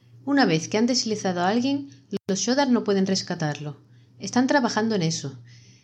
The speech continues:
Quizá puedan mantenerlo al menos donde está ahora. En este momento son casi tres días, y serán más cuando hayan descubierto algo.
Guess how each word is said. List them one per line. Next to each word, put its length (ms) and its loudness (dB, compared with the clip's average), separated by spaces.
Quizá 340 0
puedan 340 2
mantenerlo 600 0
al 140 -2
menos 500 0
donde 180 0
está 220 0
ahora. 380 -4
En 140 -4
este 260 2
momento 460 2
son 200 0
casi 260 -2
tres 260 -2
días, 420 -2
y 80 -4
serán 340 0
más 220 2
cuando 260 2
hayan 180 2
descubierto 540 -2
algo. 400 -6